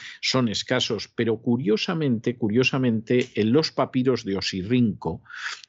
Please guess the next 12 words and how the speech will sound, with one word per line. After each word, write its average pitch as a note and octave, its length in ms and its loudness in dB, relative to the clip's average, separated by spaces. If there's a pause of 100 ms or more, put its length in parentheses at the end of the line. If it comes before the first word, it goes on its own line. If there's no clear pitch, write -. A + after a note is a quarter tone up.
que C3+ 100 2
es C3 180 0
un C#3+ 100 -2
conjunto B2 680 0
de A2 100 2
papiros A#2+ 760 0
que F2+ 140 -6
nos F#2+ 300 -2
han A2 140 -2
sido A2+ 420 0
tremendamente A2+ 880 2
útiles F#2+ 600 0